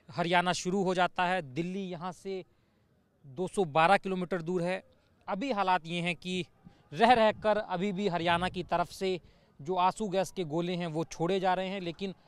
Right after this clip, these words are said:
अब उनकी रफ्तार जो दोपहर में एक मिनट में दस दस, बीस बीस थी, वो ड्रोन के जरिए गिराए जा रहे थे, लेकिन अब वो रफ्तार दो दो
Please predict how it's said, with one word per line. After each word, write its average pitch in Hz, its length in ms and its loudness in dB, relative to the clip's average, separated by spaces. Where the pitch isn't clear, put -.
अब 247 220 6
उनकी 214 280 0
रफ्तार 165 480 2
जो 143 180 0
दोपहर 175 420 2
में 190 200 -2
एक 185 240 -2
मिनट 180 280 -2
में 175 200 -4
दस 165 180 2
दस, 165 200 0
बीस 156 280 -4
बीस 190 240 0
थी, 190 380 -4
वो 180 100 -2
ड्रोन 185 340 0
के 196 120 0
जरिए 175 240 0
गिराए 156 260 2
जा 156 100 0
रहे 156 140 -2
थे, 190 140 -6
लेकिन 175 280 -4
अब 202 200 4
वो 196 120 4
रफ्तार 165 500 4
दो 175 180 4
दो 190 160 4